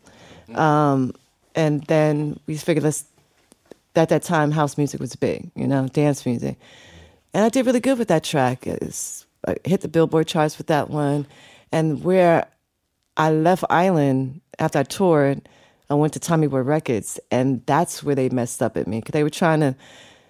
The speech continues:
Speaker 2: turn me into, like, Mary J. Blige, and I really wasn't that, and they really should have had me do hip-hop at that time.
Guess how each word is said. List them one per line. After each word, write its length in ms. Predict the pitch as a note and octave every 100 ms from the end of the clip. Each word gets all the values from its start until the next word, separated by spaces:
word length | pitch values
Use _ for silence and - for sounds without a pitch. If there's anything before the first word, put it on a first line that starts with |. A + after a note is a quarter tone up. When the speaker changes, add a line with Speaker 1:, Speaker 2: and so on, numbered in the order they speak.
| _
Speaker 2:
turn 220 | - G3 E3
me 120 | D#3
into, 200 | D3+ D3+
like, 180 | C#3 C#3+
Mary 180 | D3+
J. 140 | D3 C#3+
Blige, 460 | C#3+ E3+ E3+ D3+
and 100 | D3+
I 60 | C#3
really 240 | C3+ D#3
wasn't 300 | C3 C3 C3
that, 300 | C#3+ D#3+ A2+ -
and 80 | B2+
they 80 |
really 180 | B2+ D#3+
should 160 | D3 B2+
have 80 | C#3
had 160 | A#2+
me 80 | B2+
do 160 | B2+ B2+
hip-hop 400 | D3 C3+ B2 B2
at 80 |
that 140 | B2 G2+
time. 320 | C#3 G2 G2+